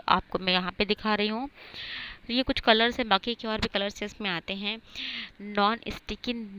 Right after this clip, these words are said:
never dry and weightless formula आपको मिल जाता है। चलिए ओरिजिनल प्रोडक्ट शेयर करती हूँ आपके साथ कि कुछ इस तरीके के लिक्विड शेशे में मिल जाता है।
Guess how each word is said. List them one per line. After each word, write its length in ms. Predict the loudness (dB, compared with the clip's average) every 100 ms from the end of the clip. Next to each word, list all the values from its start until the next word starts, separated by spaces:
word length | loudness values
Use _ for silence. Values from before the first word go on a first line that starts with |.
| 0
never 260 | 2 2 2 4
dry 240 | 6 6 4 0
and 420 | -2 -2 -4 0
weightless 480 | 2 2 2 0 2
formula 340 | 2 2 2 -2
आपको 200 | 0 -2
मिल 160 | 0
जाता 260 | 2 4 2
है। 160 | 0
चलिए 320 | 0 0 2 4
ओरिजिनल 300 | 2 2 2
प्रोडक्ट 340 | 4 4 2
शेयर 260 | 0 2 2
करती 300 | 0 -2 -2
हूँ 100 | -2
आपके 240 | -2 -4
साथ 140 | -2 -4 _ _ _ _ 0
कि 260 | 2 2 -4 -2
कुछ 180 | -2 0
इस 100 | -2
तरीके 300 | 0 2 0
के 120 | 0
लिक्विड 280 | -2 -2 0
शेशे 240 | 0 2 0
में 100 | 0
मिल 160 | 0
जाता 260 | 2 2 2
है। 220 | -2 -4